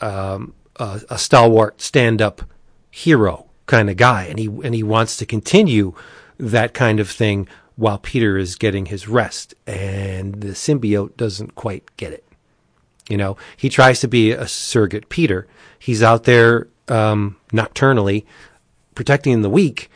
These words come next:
but he takes things a little bit too far. Um, he doesn't, uh, subdue the perps. He savagely beats them, and in some cases kills them. And, uh, one part, the symbiote Spidey busts up an altercation between Hammerhead's goons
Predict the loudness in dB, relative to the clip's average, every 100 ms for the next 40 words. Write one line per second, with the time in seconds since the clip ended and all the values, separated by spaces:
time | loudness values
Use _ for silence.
0 | _ _ -18 -6 0 2 2 -2 -6 -12
1 | -8 -8 -8 -12 -12 -12 -14 -14 -10 -8
2 | -8 -10 -14 -10 -8 -8 -6 -6 -6 -12
3 | -20 _ _ _ _ -12 -4 0 0 -2
4 | -6 -12 -20 -20 -8 -2 4 4 4 0
5 | -2 -6 -16 -10 -4 -4 -4 -4 -4 2
6 | 4 4 0 -6 _ _ -10 -6 -4 -4
7 | -6 -14 -16 -10 -6 -4 -2 -2 -2 -4
8 | -6 -4 -4 -4 -6 -8 -8 -12 -20 _
9 | -6 -2 -2 -2 -2 -2 -2 -4 -6 -2
10 | -2 -2 -6 -18 _ _ _ _ _ _
11 | _ _ _ _ _ _ _ -20 _ _
12 | _ _ _ -4 -2 -2 -4 -6 -8 -8
13 | -6 -6 -8 -6 -6 -4 0 0 0 _
14 | -12 -8 -8 -4 -2 0 0 -2 -6 -8
15 | -2 0 0 -2 -6 -6 -12 -6 -2 -2
16 | -4 -4 -4 -4 -2 -2 -2 -6 -4 -4
17 | -2 0 0 0 -4 -8 -10 -10 -12 -16
18 | -18